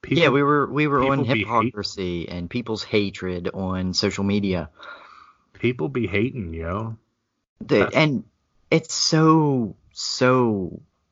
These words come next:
Speaker 2: prevalent that it's almost expected. So, like, people have to escalate what they say, it seems, in order to be heard or to stand out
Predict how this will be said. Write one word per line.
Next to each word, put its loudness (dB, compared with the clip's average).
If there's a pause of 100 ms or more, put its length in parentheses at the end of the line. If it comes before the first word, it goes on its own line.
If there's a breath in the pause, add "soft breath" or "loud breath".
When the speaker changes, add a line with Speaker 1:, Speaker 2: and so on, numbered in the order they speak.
(920)
Speaker 2:
prevalent 2
that 2
it's -2
almost 2
expected. -4 (1200)
So, 0
like, 0
people -2
have -2
to -2
escalate -4 (440)
what 0
they 0
say, 0
it -6
seems, -4 (280 soft breath)
in 2
order 4
to 0
be 0
heard 2
or -2
to -8
stand -2
out -2